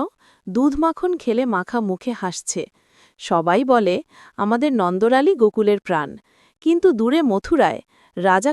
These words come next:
কংস শুনল, এই শিশুই একদিন তার মৃত্যু আনবে।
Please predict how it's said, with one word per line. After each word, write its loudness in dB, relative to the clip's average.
কংস 0
শুনল, 0
এই 0
শিশুই 0
একদিন -2
তার 0
মৃত্যু -2
আনবে। -2